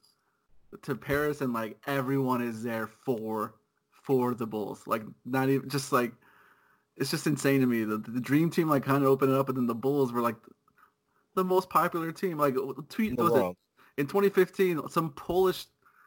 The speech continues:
Speaker 1: bank or some Polish something company signed with the Bulls as, like, a sponsor because they're so
Speaker 2: H S F L,
Speaker 1: popular.
Speaker 2: bro.
Speaker 1: Yeah, they're so
Speaker 2: Currency,
Speaker 1: popular in
Speaker 2: currency
Speaker 1: Poland.
Speaker 2: exchange.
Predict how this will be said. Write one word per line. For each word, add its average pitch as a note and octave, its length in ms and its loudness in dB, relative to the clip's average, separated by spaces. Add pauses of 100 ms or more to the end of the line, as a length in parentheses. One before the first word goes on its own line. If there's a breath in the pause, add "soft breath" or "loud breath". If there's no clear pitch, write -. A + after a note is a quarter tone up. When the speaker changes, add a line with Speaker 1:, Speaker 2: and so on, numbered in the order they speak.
(260 soft breath)
Speaker 1:
bank D3+ 400 -2
or D3 80 -2
some D#3+ 180 -4
Polish G3 320 4
something C#3+ 440 -2
company F3 360 -2
signed D#3 240 -4
with D#3+ 100 -6
the C3 60 -2
Bulls C3+ 420 -2
as, A#2+ 140 -2
like, A#2+ 200 -2
a A2+ 100 -6
sponsor C#3 480 0
because B2 340 -2
they're B2 140 -2
so D3+ 220 2
Speaker 2:
H C#3 80 4
S C3+ 120 6
F - 0 -
L, C#3+ 100 6
Speaker 1:
popular. C3 560 2
Speaker 2:
bro. A#2+ 360 0 (340)
Speaker 1:
Yeah, D3+ 180 -2
they're D#3 120 -2
so - 200 2
Speaker 2:
Currency, G3 120 2
Speaker 1:
popular G3 380 2
in F3 80 -2
Speaker 2:
currency - 60 -20
Speaker 1:
Poland. G#3 340 -2
Speaker 2:
exchange. - 560 -10